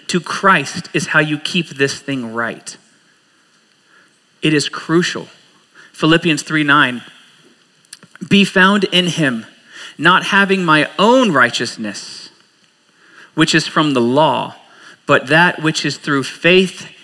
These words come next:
in Christ, the righteousness which comes from God by faith." Your daily devotion, your prayer, you're doing the disciplines that we know we're called to do,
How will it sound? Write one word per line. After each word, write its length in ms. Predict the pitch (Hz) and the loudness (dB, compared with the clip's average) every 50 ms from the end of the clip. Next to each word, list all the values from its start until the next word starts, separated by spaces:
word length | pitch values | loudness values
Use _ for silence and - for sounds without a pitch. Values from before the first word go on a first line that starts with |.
| _ _ - | _ _ -6
in 200 | 139 131 131 131 | -4 -4 -4 -6
Christ, 720 | - - - - 139 127 110 113 - - - - - - - _ - - - - - | -8 -8 -6 -2 0 0 -2 -2 -6 -12 -14 -14 -16 -16 -20 _ -20 -20 -18 -8 -2
the 120 | 135 131 | -2 -2
righteousness 800 | 127 127 147 160 185 180 - 196 180 - 185 175 175 170 - - | 0 2 2 2 2 2 0 -2 -2 -2 -2 -4 -4 -4 -4 -6
which 220 | 156 143 - - | -6 -6 -6 -6
comes 400 | - - 170 165 175 185 180 - | -4 0 0 0 0 0 -4 -6
from 260 | - - 170 160 147 | -4 -4 -4 -4 -2
God 400 | 127 147 135 131 127 127 123 123 - - - - - _ - | 0 0 2 2 2 0 -2 -4 -10 -18 -20 -20 -20 _ -8
by 240 | 117 127 120 117 | -6 -4 -4 -4
faith." 680 | 110 - - - - - 135 123 110 - - - - - - - _ _ _ _ _ _ _ _ _ _ _ _ - - - - - | -4 -8 -14 -16 -10 -8 -8 -8 -8 -10 -16 -20 -20 -20 -20 -20 _ _ _ _ _ _ _ _ _ _ _ _ -20 -20 -20 -18 -8
Your 280 | - 135 156 180 180 | -2 0 2 4 2
daily 720 | 151 127 120 147 147 160 175 190 202 214 220 226 226 214 - - - - - | 2 0 0 0 2 4 6 6 6 6 4 2 0 -2 -8 -18 -20 -12 -6
devotion, 840 | 131 139 123 120 123 131 135 156 160 - - 190 185 190 208 208 196 - - _ - - - - | -4 -4 -2 -2 0 0 0 0 0 -2 -2 -2 -4 -4 -4 -6 -10 -12 -20 _ -20 -20 -10 -4
your 140 | - 175 175 | -2 -2 -2
prayer, 600 | 175 - - - 139 143 151 160 175 185 196 - - - - - _ | -2 -6 -6 -2 -2 0 0 0 0 0 -2 -6 -10 -20 -20 -14 _
you're 140 | - 147 139 | 0 0 0
doing 420 | 131 - - 165 180 190 196 196 | 0 0 2 4 4 4 4 2
the 100 | 175 170 | 0 -2
disciplines 1040 | 151 131 - - 151 180 180 - 208 185 - - - 156 135 127 123 123 - - - _ - - _ | -2 -2 -4 -2 0 0 0 0 -2 -4 -4 -2 -2 0 0 0 -2 -6 -8 -12 -16 _ -20 -10 _
that 180 | - 139 - 139 | -2 -2 0 2
we 120 | 151 160 | 0 0
know 280 | 156 156 156 170 196 190 | 2 2 4 4 4 4
we're 160 | 180 170 165 | 2 2 0
called 380 | - - - 170 175 170 170 - | -2 -2 -2 0 0 0 -2 -2
to 120 | - 160 | -6 -4
do, 360 | 147 170 185 165 127 - - | 0 2 2 2 2 -2 -6